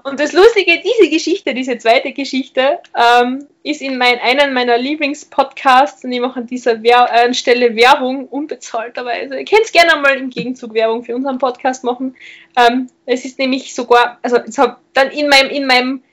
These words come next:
in meiner Wut, in meiner Fraglosigkeit, was auch immer, bin ich dann leicht betrunken in mein Bett gelegen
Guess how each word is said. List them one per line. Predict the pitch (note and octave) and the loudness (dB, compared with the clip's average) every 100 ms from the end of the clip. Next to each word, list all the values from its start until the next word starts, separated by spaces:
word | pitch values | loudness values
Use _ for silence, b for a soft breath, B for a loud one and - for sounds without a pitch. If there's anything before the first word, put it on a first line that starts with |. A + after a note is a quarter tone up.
| _ | _
in | - C4+ | -6 -2
meiner | B3 B3 A3+ G#3 | 2 2 0 -4
Wut, | B3 E4+ A4+ A#4 | 0 4 4 2
in | - | -6
meiner | C4 B3 B3 A#3+ - C3 - - - _ | -4 -4 0 -2 -2 -10 -16 -20 -20 _
Fraglosigkeit, | _ - - _ G3 A#3 F#4+ E4 D4+ E4 D4 C#4 C#4 A#3+ B3+ A#3+ | _ -20 -20 _ 0 2 2 2 -2 -2 -10 -8 -2 -2 -2 -6
was | B3+ C4+ | -8 -8
auch | |
immer, | - C4 C4 | -10 -8 -8
bin | B3+ B3 | -8 -8
ich | A#3+ | -4
dann | A#3+ A3+ - | -4 -4 -12
leicht | - E3+ G#3 B3+ | -10 -2 0 0
betrunken | - G#3+ C4+ D4 C#4 C4+ B B B - | -4 -8 -8 -8 -10 -14 B B B -8
in | A#3 | -4
mein | G#3 A3 | -2 2
Bett | - - | 0 0
gelegen | D4+ D4+ D#4 | -2 -2 -2